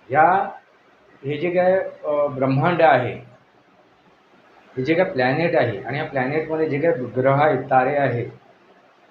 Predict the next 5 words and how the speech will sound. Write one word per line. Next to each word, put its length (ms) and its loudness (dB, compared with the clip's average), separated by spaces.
ही 100 -6
पृथ्वी 500 0
आहे 180 2
त्या 120 -6
सूर्यमालामध्ये, 800 -2